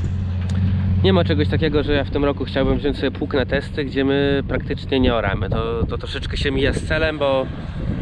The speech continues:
po co brać taki sprzęt, z którego nie korzystamy? A inny powie, a wezmę na testy, to sobie chociaż robotę zrobię. No, ale niestety są i tacy i przez takich ludzi, no,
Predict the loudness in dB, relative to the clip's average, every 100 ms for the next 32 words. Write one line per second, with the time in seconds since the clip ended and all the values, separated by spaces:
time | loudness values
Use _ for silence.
0 | -4 -4 -4 -2 -2 -2 -2 -4 -4 -2
1 | -2 -2 0 0 0 0 -2 -2 -4 -2
2 | 0 2 2 0 -8 -8 -8 -10 -10 -8
3 | -8 -6 -4 0 0 2 4 2 2 0
4 | 2 2 4 2 2 0 2 -2 -2 -2
5 | -2 -2 -2 -2 0 2 2 0 0 0
6 | 0 -2 -4 -4 -4 -2 -2 -2 -4 -4
7 | -6 -4 -2 -2 -2 -2 -2 -2 -2 -2
8 | -4 -4 -6 -4 0 2 4 4 4 2
9 | 0 0 2 2 2 0 0 0 0 2
10 | 0 0 -2 0 0 2 2 2 0 2
11 | 2 2 2